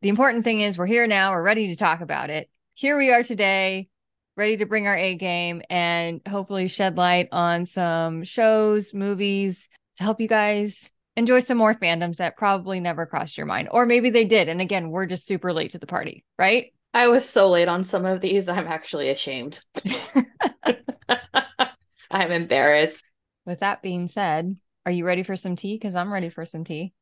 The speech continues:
Speaker 2: I am so ready to spill the tea that I have. <laughs>
Speaker 1: Yay! All right.
Speaker 2: Yes. <laughs>
Speaker 1: All right, folks. This is the part of the show where we spill the tea. There's a handful of movies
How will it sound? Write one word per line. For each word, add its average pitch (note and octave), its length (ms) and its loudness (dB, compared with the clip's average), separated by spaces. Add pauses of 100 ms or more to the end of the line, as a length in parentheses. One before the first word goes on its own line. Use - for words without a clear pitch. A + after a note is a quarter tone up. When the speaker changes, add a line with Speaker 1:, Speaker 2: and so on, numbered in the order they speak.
Speaker 2:
I A#3 240 4
am F#4+ 180 -2
so A#3+ 480 4
ready F#3 340 0
to G3 140 0
spill F#3 380 -2
the F3+ 100 0
tea F3+ 220 -4
that D3 120 -2
I C#3+ 120 0
have. D#3 400 0 (220)
<laughs> - 180 -20
Speaker 1:
Yay! D4 600 4 (160)
All G#3 100 6
right. G#3+ 240 6
Speaker 2:
Yes. G3 400 0 (280)
<laughs> - 280 -12
Speaker 1:
All G#3 80 4
right, A3 220 2
folks. - 580 -4 (300)
This G3 240 -8
is A3 160 -6
the A3 80 -8
part A3 220 -4
of G3+ 40 -8
the G#3 60 -10
show A#3 260 -4
where G3+ 160 -4
we G#3 160 -6
spill G3+ 260 -10
the F3+ 100 -8
tea. F#3 480 -8 (420)
There's C#4+ 240 -4
a E3 100 0
handful G#3+ 640 -6
of F#3+ 160 -8
movies F#3+ 520 -6